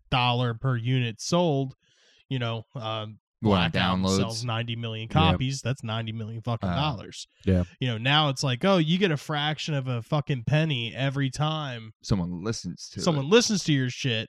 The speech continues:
Speaker 2: For free, basically.
Speaker 1: Exactly.
Speaker 3: I would,
Speaker 2: Yeah.
Speaker 3: yeah, I mean, that's something you have to look into with the numbers, 'cause you figure, like, for
Speaker 2: I mean, you
Speaker 3: instance,
Speaker 2: pay
Speaker 3: Tool
Speaker 2: ten dollars a month to listen to hundreds of songs.
Speaker 1: Yeah.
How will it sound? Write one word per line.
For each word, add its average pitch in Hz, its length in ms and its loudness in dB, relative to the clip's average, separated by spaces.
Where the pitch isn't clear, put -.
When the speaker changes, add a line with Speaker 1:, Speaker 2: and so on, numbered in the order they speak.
Speaker 2:
For 90 240 -2
free, 92 480 -2
basically. - 320 -10
Speaker 1:
Exactly. 165 500 2
Speaker 3:
I 160 40 4
would, 185 160 4
Speaker 2:
Yeah. 147 160 8
Speaker 3:
yeah, 127 60 8
I - 40 6
mean, 143 140 2
that's 156 120 4
something 143 240 2
you 127 60 6
have 117 100 6
to 113 60 4
look 113 200 4
into 110 300 4
with 98 120 2
the 101 60 0
numbers, 107 300 2
'cause 101 140 -2
you 113 100 4
figure, 117 520 4
like, 101 280 2
for 107 120 2
Speaker 2:
I 107 40 6
mean, 98 100 2
you 98 80 0
Speaker 3:
instance, 104 260 2
Speaker 2:
pay - 20 2
Speaker 3:
Tool 139 140 6
Speaker 2:
ten 127 60 6
dollars 87 340 2
a 85 60 -6
month 87 360 -4
to 85 80 -8
listen 82 320 -8
to 80 360 -8
hundreds 80 420 -8
of 78 100 -12
songs. 80 640 -8
Speaker 1:
Yeah. 135 260 0